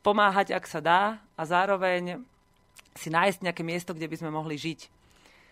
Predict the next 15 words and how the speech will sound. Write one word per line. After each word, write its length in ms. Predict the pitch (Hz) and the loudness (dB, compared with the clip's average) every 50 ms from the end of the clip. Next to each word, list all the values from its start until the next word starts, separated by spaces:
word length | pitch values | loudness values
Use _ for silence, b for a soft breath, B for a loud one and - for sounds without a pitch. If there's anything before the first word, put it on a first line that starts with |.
| b b b b b b b _ _ _ _ | b b b b b b b _ _ _ _
Tak, 480 | - 175 160 151 156 156 - - - - | -2 0 0 0 0 -4 -8 -12 -16 -14
e, 320 | - - 156 151 147 151 151 - _ _ _ 240 240 185 | -10 -8 -6 -6 -8 -8 -10 -16 _ _ _ -14 -12 -6
za-, 180 | 170 214 - 233 - | -4 -2 -2 -2 0
povedala 340 | - 247 269 285 247 226 214 | 4 4 6 6 6 4 2
by 120 | 202 208 - | 0 -2 -4
som 100 | - 220 190 | -4 -2 -2
vám 80 | 180 | 0
na 80 | 180 185 | 0 -2
začiatok 340 | 196 - 196 - 196 180 185 | -2 -4 -4 -8 -6 -8 -8
iba 160 | 165 185 185 | -6 -6 -6
tak 140 | 190 180 - | -8 -8 -6
v 60 | - | -4
krátkosti 520 | 180 170 170 - - 196 - - 214 - | -2 -2 -2 -2 -6 -10 -8 -6 -6 -6
o 60 | 156 147 | -6 -6
sebe, 400 | - - 170 165 185 220 247 | -6 -4 -2 0 0 0 0